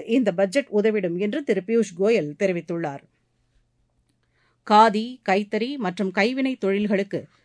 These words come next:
மத்திய பட்ஜெட் உத்வேகம் அளிப்பதாக உள்ளது என்று மத்திய நெடுஞ்சாலைத்துறை அமைச்சர் திரு நிதின் கட்கரி கூறியுள்ளார். சமூக வலைதளத்தில் இக்கருத்தை பதிவிட்டுள்ள அவர், மகாத்மா காந்தி கிராம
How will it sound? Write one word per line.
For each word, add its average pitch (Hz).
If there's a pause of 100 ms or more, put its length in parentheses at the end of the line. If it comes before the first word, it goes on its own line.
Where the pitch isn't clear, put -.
(200)
மத்திய 370
பட்ஜெட் 214
உத்வேகம் 247
அளிப்பதாக 208
உள்ளது 190
என்று 185
மத்திய 202
நெடுஞ்சாலைத்துறை 226
அமைச்சர் 214
திரு 175
நிதின் 202
கட்கரி 175
கூறியுள்ளார். 175 (460)
சமூக 320
வலைதளத்தில் 220
இக்கருத்தை 220
பதிவிட்டுள்ள 202
அவர், 165 (300)
மகாத்மா 311
காந்தி 233
கிராம 208